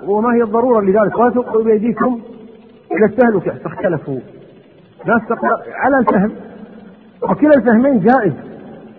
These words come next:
وكلا الفهمين جائز. فبعضهم يقول: "لن يصيبنا"، فهو حق فعلًا، لن يصيبهم إلا ما كتب الله لهم. وبعضهم قال: "طيب، وإن كان لن يصيبنا إلا ما كتب الله لنا، لكن ما أمرنا الله بهذا أن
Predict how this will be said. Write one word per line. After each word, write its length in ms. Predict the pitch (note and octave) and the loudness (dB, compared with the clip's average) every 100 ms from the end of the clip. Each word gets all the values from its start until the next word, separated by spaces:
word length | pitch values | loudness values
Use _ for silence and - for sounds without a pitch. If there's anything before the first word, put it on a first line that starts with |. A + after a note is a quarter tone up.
| - - - | -20 -20 -4
وكلا 240 | E3 E3 A#3+ | -2 4 2
الفهمين 520 | F#3+ F#3+ G3 C4 G#3 | 4 2 2 2 0
جائز. 340 | C4 C#4+ F3 - - - - - - - | 0 0 -2 -4 -16 -20 -20 -20 -16 -2
فبعضهم 400 | G3 C4 B3+ B3 | 2 4 4 2
يقول: 300 | A#3 B3 C4 | 2 0 0
"لن 160 | D4 C4+ | 2 0
يصيبنا"، 440 | C4+ B3+ B3 A3 | -2 -2 -2 -2
فهو 300 | G3 G#3 C4 | -2 0 0
حق 180 | A#3+ C#4 - - - B3+ | -2 -6 -12 -20 -14 -8
فعلًا، 380 | C4 A#3 A#3+ | -4 0 2
لن 100 | C#4 | 2
يصيبهم 480 | B3 B3+ A#3 G#3+ D4+ D#4+ - - - - - - - - G3+ | 0 0 2 2 2 -4 -16 -20 -20 -20 -20 -20 -20 -2 2
إلا 200 | B3+ C4+ | 4 4
ما 120 | B3+ | 0
كتب 300 | A#3 A3+ A3 | 0 0 0
الله 240 | G#3 F#3 | 2 2
لهم. 260 | F3 D3+ - - - - - - - | 2 0 -4 -10 -18 -20 -20 -12 -2
وبعضهم 400 | F#3 C4 B3+ A3+ | 2 2 2 2
قال: 220 | A3 A#3+ | 0 0
"طيب، 260 | F#4 D4 A#3+ | 0 0 0
وإن 160 | E4+ | -2
كان 320 | - D#4 D4+ C4 | 2 4 6 4
لن 160 | C4 | 2
يصيبنا 340 | - B3 A#3+ A#3+ | 0 0 0 0
إلا 220 | A#3 A3+ | 0 0
ما 100 | A3 | -2
كتب 260 | A3 G#3+ | -2 -2
الله 240 | G#3+ G#3 G3+ | 2 2 2
لنا، 160 | G#3 | 0
لكن 280 | A#3+ C#4+ B3+ | -4 -2 0
ما 160 | E4+ F#4+ | 2 2
أمرنا 320 | F4 C#4+ B3+ | 2 2 2
الله 160 | B3 A3 | 4 4
بهذا 440 | G#3+ G3+ G3+ A#3+ - - - - - - F#3+ | 4 2 2 -2 -6 -18 -18 -20 -20 -6 -2
أن 160 | A3 | -2